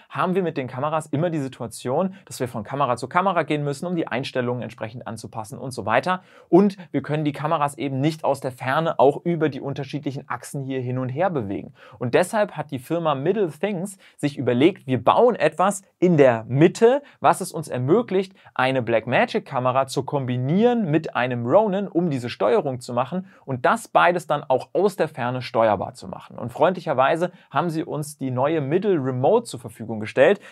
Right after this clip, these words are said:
Das ist diese Fernsteuerung hier. Geniale Haptik. Als wir das ausgepackt haben, haben wir wirklich gemerkt, okay, Wahnsinn, das ist wirklich schön hier mit dem Holz und super angenehm und von den Knöpfen her und von der Sensorik her super, super angenehm. Da haben die einen schönen Partner gefunden, um das gemeinsam dann zu bauen.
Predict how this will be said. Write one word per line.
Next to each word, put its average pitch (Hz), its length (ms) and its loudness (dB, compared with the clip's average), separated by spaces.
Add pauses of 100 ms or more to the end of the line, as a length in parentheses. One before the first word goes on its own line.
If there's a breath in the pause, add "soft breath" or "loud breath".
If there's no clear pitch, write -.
(120)
Das 175 160 4
ist 165 200 -6
diese 202 240 0
Fernsteuerung 113 800 -2
hier. 143 320 2 (300 loud breath)
Geniale 135 540 6
Haptik. 143 420 0
Als 127 100 0
wir 135 80 0
das 131 100 -4
ausgepackt 151 520 -2
haben, 151 160 0
haben 143 140 -6
wir 135 60 -10
wirklich 156 220 2
gemerkt, 151 340 2
okay, 131 300 -4
Wahnsinn, 165 480 2 (200 loud breath)
das 135 180 0
ist - 180 -4
wirklich 170 300 2
schön 214 240 6
hier 175 100 4
mit 151 140 2
dem 131 200 0
Holz 208 360 6
und - 200 -6
super 185 380 0
angenehm 156 460 0
und 131 100 -8
von 143 180 -6
den 156 120 -2
Knöpfen 147 420 -4
her 131 240 0
und 123 80 -6
von 131 140 -6
der 135 100 -2
Sensorik 127 540 -4
her 123 80 -8
super, 147 280 -4
super 127 260 -6
angenehm. 110 360 -6
Da 104 100 -6
haben 127 120 -6
die 123 60 -6
einen 123 60 -8
schönen 151 240 -4
Partner 131 360 -2
gefunden, 139 360 -8
um 113 120 -8
das 131 180 -6
gemeinsam 117 420 -4
dann 107 140 -4
zu 107 140 -14
bauen. 113 420 4